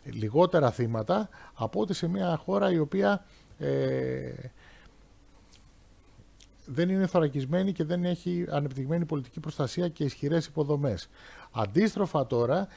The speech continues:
οι οικονομικές επιπτώσεις και οι περιβαλλοντικές επιπτώσεις είναι μεγαλύτερες στις ανεπτυγμένες χώρες,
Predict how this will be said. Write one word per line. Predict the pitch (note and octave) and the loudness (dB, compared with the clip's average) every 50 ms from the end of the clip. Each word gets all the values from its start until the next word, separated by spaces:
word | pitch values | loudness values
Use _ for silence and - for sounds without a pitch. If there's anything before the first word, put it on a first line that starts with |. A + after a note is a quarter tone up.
| - - - - | -20 -20 -18 -8
οι | - C3 | -4 -4
οικονομικές | A#2 - B2+ A#2+ A#2 A2+ G#2+ G#2+ G#2+ - F#3+ G#3 F#3 | -4 0 0 0 0 0 -4 -6 -2 2 2 4 4
επιπτώσεις | G3+ G#3 - F#3+ D#3+ - G3+ G#3 F#3 - - | 4 2 0 -2 -4 0 0 0 0 0 -4
και | - - | -2 -2
οι | E3 | 0
περιβαλλοντικές | D3 D#3 D3+ C#3 C3 C3 B2+ B2 A#2+ B2 - - E3+ - | 2 2 0 2 2 0 0 0 -2 -6 -4 -4 -2 -2
επιπτώσεις | F#3+ D3 - - - - D#3 E3+ - - | -2 -4 -4 -10 -4 -2 -2 -2 -2 -4
είναι | - G#3 G#3+ | -2 0 0
μεγαλύτερες | G3+ G3 F3 F#3 F3 F3+ G#3 A3+ G#3 A#3 G3+ F#3+ E3 | 0 2 4 4 4 4 4 2 2 2 2 2 0
στις | - - | 2 0
ανεπτυγμένες | F3 D#3+ D3 C3+ C#3+ C#3 C3 C#3 D3+ D3 C#3+ C3 - | 0 0 0 0 -2 -4 -2 0 0 2 2 0 -2
χώρες, | - - C#3+ C#3+ C3+ B2 A2 - - | -2 0 2 2 4 2 2 0 -4